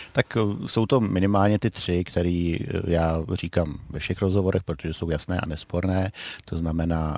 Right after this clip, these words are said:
jak zasahování do nezávislosti justice, tak jak si komplexně přístup, eh, pana prezidenta k našim tajným službám, tak,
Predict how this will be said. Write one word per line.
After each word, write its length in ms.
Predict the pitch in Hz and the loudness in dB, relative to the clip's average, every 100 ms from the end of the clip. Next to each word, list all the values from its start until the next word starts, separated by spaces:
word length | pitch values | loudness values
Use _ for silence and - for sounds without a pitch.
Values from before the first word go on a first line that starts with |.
| - | 0
jak 240 | 85 85 | 2 2
zasahování 560 | 87 - 87 85 85 85 | 0 -2 0 0 0 -2
do 120 | 82 | 0
nezávislosti 560 | 82 82 78 80 - - | 0 -2 -2 -6 -8 -10
justice, 540 | 76 82 - 80 80 - - - | -6 -8 -4 -2 -4 -6 -16 -6
tak 200 | - 82 | -2 0
jak 120 | 82 - | 0 -4
si 100 | 80 | -4
komplexně 500 | 82 82 80 - 80 | -4 -2 -2 -2 -4
přístup, 580 | - 78 - 82 73 | -4 -8 -4 -6 -6
eh, 360 | - 95 80 82 | -6 -2 -2 -4
pana 240 | - 80 | -4 -4
prezidenta 440 | 76 76 78 76 82 | -4 -4 -4 -4 -4
k 60 | |
našim 280 | 80 - 80 | -4 -6 -6
tajným 320 | 78 76 78 | -4 -4 -6
službám, 480 | 78 78 78 80 76 - - - - | -6 -8 -4 -4 -6 -10 -14 -6 0
tak, 340 | 87 - | 0 0